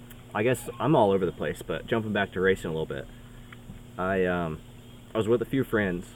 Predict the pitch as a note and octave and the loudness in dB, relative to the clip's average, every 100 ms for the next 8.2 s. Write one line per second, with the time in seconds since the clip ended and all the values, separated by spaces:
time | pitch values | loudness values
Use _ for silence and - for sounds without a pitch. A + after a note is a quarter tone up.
0 | - - - - - - F#2+ F2 G#2+ F#2+ | -20 -20 -20 -20 -16 -4 -2 0 0 0
1 | F2+ F2+ F2+ F2 G2+ - - - - - | 0 0 0 0 -4 -16 -20 -20 -18 -6
2 | G2 G2 G2 A2 F#2+ G2 F#2 - - A2 | 2 2 4 4 4 2 -2 -10 -8 0
3 | A2+ G2+ G2 A#2 - B2+ A#2+ A#2 A#2 A#2+ | 2 2 2 0 0 0 6 8 8 4
4 | - - G#2 F#2+ G2+ - - G2 F#2 - | -10 -14 -4 -2 -2 -6 -4 -2 -2 -2
5 | G2 F2+ F#2+ - - - F#2+ F#2+ G#2 F#2 | -2 -2 -4 -8 -18 -4 -2 -2 -2 -2
6 | - F2+ F#2 F2 D#2+ E2 - - - - | -4 -4 -4 -2 -2 -2 -6 -16 -18 -18
7 | - - - - - F2 F2+ F2 F2 E2+ | -18 -18 -18 -18 -8 -2 2 2 2 2
8 | E2 | 0